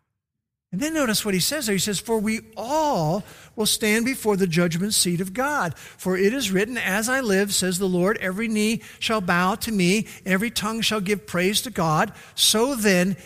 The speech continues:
each one of us will give an account of himself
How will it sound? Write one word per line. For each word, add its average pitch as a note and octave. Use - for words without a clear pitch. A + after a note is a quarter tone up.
each -
one A#3
of E3
us E3+
will E3+
give G#3+
an F#3
account F#3+
of D3
himself D#3